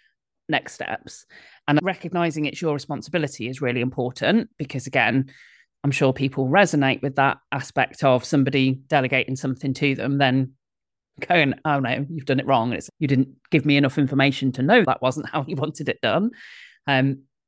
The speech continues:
so acknowledge that it's your responsibility, but then it's a case of, "But it's not the end of the world. How do we move on?" So don't beat yourself up about it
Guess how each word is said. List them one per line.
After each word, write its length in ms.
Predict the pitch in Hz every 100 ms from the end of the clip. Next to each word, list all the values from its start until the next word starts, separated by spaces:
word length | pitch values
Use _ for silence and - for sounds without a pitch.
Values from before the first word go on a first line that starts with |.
| _
so 200 | - 147 -
acknowledge 640 | 156 185 180 170 151 -
that 120 | 151
it's 140 | -
your 140 | 160 139
responsibility, 1160 | 135 - - 151 190 202 - - 117 185 220 -
but 180 | - -
then 180 | 151 143
it's 160 | - -
a 40 |
case 340 | - 139 135
of, 220 | 160 143 135 _ -
"But 100 | -
it's 120 | -
not 120 | 208
the 80 | 208
end 160 | 196 175
of 60 |
the 80 | 160
world. 360 | 208 120 117 - _ _ _ _
How 140 | -
do 60 | 165
we 100 | 165
move 200 | 175 160
on?" 280 | 175 - - _ - - - -
So 140 | 139
don't 280 | 135 165 -
beat 220 | 160 -
yourself 400 | 143 - 196 -
up 160 | 131 -
about 380 | 101 - -
it 320 | - 170 220